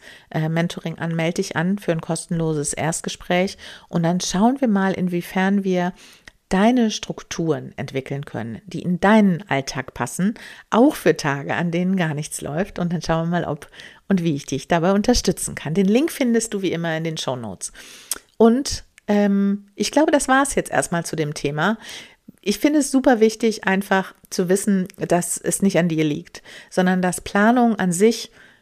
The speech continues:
eigentlich nicht komplex sein muss. Was Wichtigste, und das kannst du eigentlich auch mitnehmen, ist,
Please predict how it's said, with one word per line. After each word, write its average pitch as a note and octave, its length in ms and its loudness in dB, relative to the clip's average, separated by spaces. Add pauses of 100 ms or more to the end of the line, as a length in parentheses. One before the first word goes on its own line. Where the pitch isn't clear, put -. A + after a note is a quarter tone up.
(440)
eigentlich A#3 460 4
nicht G#3+ 120 0
komplex G3+ 440 0
sein A#3 240 4
muss. B3+ 360 -2 (220)
Was G3+ 220 0
Wichtigste, C4 500 0
und G#3+ 80 2
das G#3 120 0
kannst G#3 240 0
du - 60 -6
eigentlich F#3 320 -4
auch G3+ 200 -2
mitnehmen, F#3+ 540 0
ist, - 260 -4